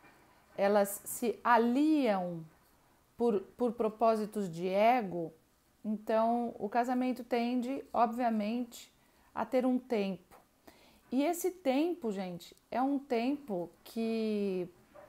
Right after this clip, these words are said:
ele é muito, obviamente, muito importante pra ambas as partes, né? É, é um tempo que, ah, você cresce de um lado, o outro cresce do outro.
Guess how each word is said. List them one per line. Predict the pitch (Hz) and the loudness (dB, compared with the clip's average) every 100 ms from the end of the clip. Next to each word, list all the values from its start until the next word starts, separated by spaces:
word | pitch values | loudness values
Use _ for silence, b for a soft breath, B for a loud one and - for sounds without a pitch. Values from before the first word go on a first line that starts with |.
| - _ _ - - - | -20 _ _ -20 -20 -8
ele | - 240 | -2 2
é | 247 | 2
muito, | 220 233 370 392 359 311 220 | 2 0 0 2 2 0 2
obviamente, | 214 208 220 220 226 202 | 0 0 -2 -2 -4 -6
muito | 214 214 311 | -6 -4 -2
importante | 330 349 370 - 208 254 262 190 | -2 -2 -4 -2 -2 -2 -4 -8
pra | 190 185 | -8 -6
ambas | 180 170 | -6 -6
as | 170 - | -8 -10
partes, | - 165 170 - 170 | -8 -6 -8 -12 -10
né? | 185 247 - b b b b b b b - - - - | -6 -6 -8 b b b b b b b -20 -20 -20 -12
É, | 180 185 180 180 180 - - _ _ - | -6 -4 -4 -6 -10 -14 -20 _ _ -10
é | 196 | -6
um | 196 | -4
tempo | 208 196 226 262 | -2 -2 -2 -4
que, | - 311 277 | -2 0 2
ah, | 214 - - - - | 2 0 -4 -14 -18
você | 170 185 202 | -12 -6 -6
cresce | - 196 208 208 | -2 2 2 0
de | 185 | -4
um | 185 | -2
lado, | 185 220 214 | 2 2 2
o | 214 | 0
outro | 202 226 | -2 -4
cresce | - 190 196 196 - | -6 -4 -2 -4 -6
do | 180 190 | -6 -4
outro. | 175 170 170 - 156 | -4 -6 -10 -14 -14